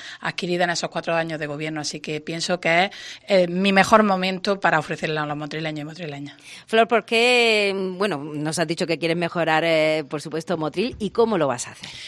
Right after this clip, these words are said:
Speaker 1: Pues mira, lo primero que tengo clarísimo que voy a hacer es lo que los ciudadanos y ciudadanas me están diciendo desde, desde que entré a la alcaldía. Y, por supuesto, en estos cuatro años de oposición, Motril necesita una ciudad amable y eso significa una ciudad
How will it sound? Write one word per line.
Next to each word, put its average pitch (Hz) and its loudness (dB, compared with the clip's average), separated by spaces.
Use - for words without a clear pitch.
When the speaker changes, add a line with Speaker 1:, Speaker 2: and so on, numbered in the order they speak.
Speaker 1:
Pues 185 -6
mira, 180 0
lo 170 2
primero 190 0
que 196 0
tengo 196 -2
clarísimo 190 2
que 175 2
voy 175 4
a 165 0
hacer 208 0
es 208 2
lo 180 0
que 170 -6
los 165 -8
ciudadanos 175 2
y 170 -8
ciudadanas 165 0
me 180 -6
están 165 -6
diciendo 165 -6
desde, 156 -6
desde 196 4
que 180 0
entré 196 4
a 160 4
la 160 2
alcaldía. 165 2
Y, 175 -4
por 165 -4
supuesto, 160 -6
en 165 -4
estos 160 -8
cuatro 180 -10
años 160 -8
de 160 -8
oposición, 160 -8
Motril 180 -4
necesita 175 -4
una 165 -4
ciudad 190 -2
amable 165 -2
y 180 -6
eso 180 -8
significa 165 -10
una 165 -8
ciudad 156 -6